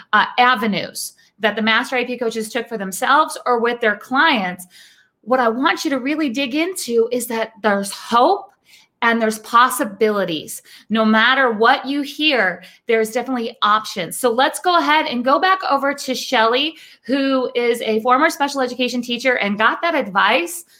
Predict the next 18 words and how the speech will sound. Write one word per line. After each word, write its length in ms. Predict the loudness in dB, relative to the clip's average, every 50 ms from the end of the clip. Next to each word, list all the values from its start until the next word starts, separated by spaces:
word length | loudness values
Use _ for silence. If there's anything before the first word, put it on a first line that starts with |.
| _ _ -6
to 120 | -6 -6
just 460 | -6 -4 -6 -6 -6 -6 -8 -12 _
put 220 | -4 -4 -4 -4 -4
kind 180 | -4 -2 -2
of 120 | -2 -2 -2
a 40 |
standardized 1080 | -4 -6 -10 -12 -8 -6 -4 -2 -2 0 0 2 2 4 4 6 4 4 4 0 -2 -10 _ _ _ _ -6
cookie 320 | -2 -2 -2 0 -2 -6 -4
cutter 640 | 0 2 2 4 4 4 4 4 2 0 -2 -4 -10 _ _ 0
response 560 | 0 0 0 0 -2 0 0 0 0 -2 -2
on 200 | -2 -2 -2 -2
progress 360 | 0 2 2 2 2 -2 -6
reports. 400 | -6 -6 -2 -2 -2 -2 -2 -4 -12 -20 -20 -20 _
Shelly, 300 | -4 0 0 2 2 2
how 140 | 2 2 0
did 220 | 0 -2 -4 -2
you, 320 | -2 -2 0 0 -2 -2 2
um, 360 | 4 4 4 4 2 0 -4